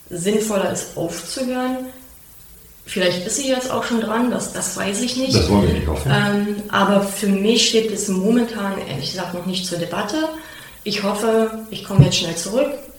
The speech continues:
Speaker 1: werd schnell wieder fit, wovon ich ausgehe. Und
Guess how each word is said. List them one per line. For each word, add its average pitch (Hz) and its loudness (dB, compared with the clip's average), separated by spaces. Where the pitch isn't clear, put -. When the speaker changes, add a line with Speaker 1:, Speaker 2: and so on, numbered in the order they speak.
Speaker 1:
werd 175 0
schnell 185 -4
wieder 185 -2
fit, 262 2
wovon 202 -6
ich - -8
ausgehe. 214 -4
Und 196 2